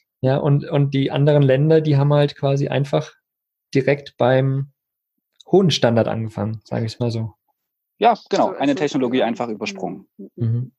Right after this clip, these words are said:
Speaker 1: Mega krass. Und wie war das für euch so in den Ländern, dort unterwegs zu sein? Wie gesagt, fremde Länder, ähm, andere Sitten, ganz andere Sitten irgendwie.
Speaker 2: <laughs>
Speaker 1: Wie war das vom Gefühl her für euch?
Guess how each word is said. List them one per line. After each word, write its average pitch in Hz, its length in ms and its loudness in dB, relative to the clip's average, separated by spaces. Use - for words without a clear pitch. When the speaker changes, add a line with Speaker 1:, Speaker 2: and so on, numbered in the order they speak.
Speaker 1:
Mega 120 360 0
krass. 113 340 -8
Und 143 80 2
wie 156 140 4
war 143 80 4
das 160 160 0
für 175 100 0
euch 175 180 4
so - 80 -4
in 175 80 0
den 170 120 4
Ländern, 196 460 2
dort 147 180 0
unterwegs 143 400 0
zu 180 100 -4
sein? 165 300 2
Wie 151 80 0
gesagt, 139 280 0
fremde 143 380 -2
Länder, 156 720 0
ähm, 135 220 -6
andere 143 420 2
Sitten, 156 440 0
ganz 151 260 -2
andere 151 420 0
Sitten 147 380 -2
irgendwie. 147 320 0
Speaker 2:
<laughs> 143 300 -2
Speaker 1:
Wie 143 120 -2
war 147 120 2
das - 140 2
vom 135 180 -2
Gefühl 180 320 2
her 117 100 0
für - 140 -10
euch? 117 260 -6